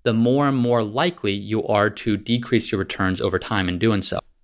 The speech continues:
So successful investing, even in election years, is less about trying to make predictions. It's less about trying to understand what's gonna happen next based upon who's leading the polls or who's gonna be elected.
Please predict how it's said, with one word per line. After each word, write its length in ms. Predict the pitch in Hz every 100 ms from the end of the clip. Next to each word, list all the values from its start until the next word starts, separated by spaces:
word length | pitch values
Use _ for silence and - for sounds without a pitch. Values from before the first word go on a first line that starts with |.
| _
So 160 | - 113
successful 560 | - 120 160 170 170 135
investing, 460 | 127 165 - 113
even 300 | 110 147 160
in 60 | 147
election 420 | 123 160 - 147
years, 200 | 110 107
is 180 | 113 98
less 420 | 104 175 214 -
about 240 | 135 123
trying 180 | - 127
to 40 | 113
make 180 | 104
predictions. 580 | - 101 190 - 196 165
It's 180 | - -
less 200 | 151 -
about 220 | 131 120
trying 160 | 135 117
to 80 | 120
understand 420 | 113 - 113 101
what's 200 | 135 -
gonna 160 | 131
happen 360 | 120 113 95 98
next 380 | 147 170 - -
based 260 | 113 113
upon 440 | - - 107 104 107 - _ _
who's 240 | - 123
leading 220 | 120 110 101
the 60 |
polls 400 | - 156 156 147
or 60 | 113
who's 160 | 117
gonna 100 | 117
be 60 | 104
elected. 480 | 104 127 - 127